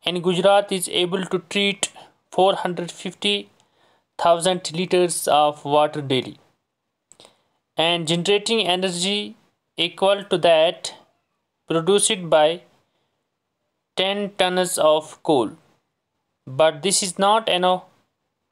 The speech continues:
fast rate,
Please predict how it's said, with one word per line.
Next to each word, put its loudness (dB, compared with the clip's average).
fast 2
rate, -4